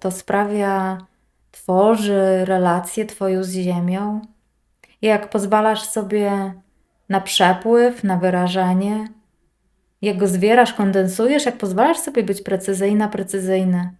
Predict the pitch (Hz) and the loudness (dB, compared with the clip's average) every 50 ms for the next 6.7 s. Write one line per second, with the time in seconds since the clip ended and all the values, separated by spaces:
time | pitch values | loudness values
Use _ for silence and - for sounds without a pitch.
0 | _ _ _ _ _ _ - 233 233 233 226 214 208 - - 196 180 180 185 185 | _ _ _ _ _ _ 4 6 6 6 6 4 2 0 -2 -2 0 0 0 0
1 | 180 180 - - 190 185 185 180 170 - 185 185 - 190 185 185 180 180 196 190 | -2 -4 -8 -10 -8 -4 -4 -4 -4 -4 -6 -6 -4 -2 -2 -2 -2 -4 -6 -4
2 | 190 - 190 185 180 180 180 180 - _ _ _ _ _ _ _ _ _ _ 185 | -2 0 2 2 2 0 -2 -6 -10 _ _ _ _ _ _ _ _ _ _ -4
3 | 185 190 196 190 190 196 196 196 208 208 208 208 202 196 196 185 180 175 180 180 | -2 0 0 0 0 0 0 0 0 2 2 2 2 2 2 2 2 2 2 0
4 | 180 180 - _ _ _ _ _ - 185 185 180 175 180 175 - - - - 180 | -2 -4 -10 _ _ _ _ _ -4 -2 0 0 0 0 -2 -4 -6 -8 -6 -2
5 | 175 185 190 185 190 190 202 196 185 190 175 185 175 175 180 180 175 175 185 175 | 0 2 2 2 2 0 0 2 2 2 2 2 0 0 0 -2 0 0 -2 -2
6 | 180 180 180 170 175 180 175 - - 175 170 175 180 180 | 0 0 0 2 0 0 -4 -8 -8 -6 -6 -6 -6 -8